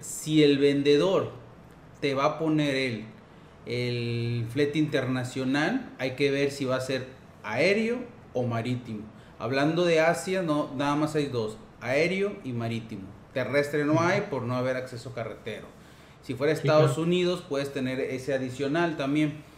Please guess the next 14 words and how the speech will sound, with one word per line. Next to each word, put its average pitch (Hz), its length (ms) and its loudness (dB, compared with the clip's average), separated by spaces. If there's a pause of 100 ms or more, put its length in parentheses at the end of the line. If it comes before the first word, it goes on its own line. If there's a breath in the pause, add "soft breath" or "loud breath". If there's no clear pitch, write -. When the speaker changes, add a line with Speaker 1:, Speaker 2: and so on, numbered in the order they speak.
(180 loud breath)
Speaker 1:
En 139 140 0
este 160 280 -2
caso, 180 640 -2
el 139 180 -4
aéreo 143 360 0
se 156 100 -6
recomienda 139 580 -2
cuando 127 240 -4
son 123 220 -10
compras 139 680 -4
muy 135 160 -6
pequeñas, 147 680 -2
por 143 180 -6
ejemplo, 147 520 -2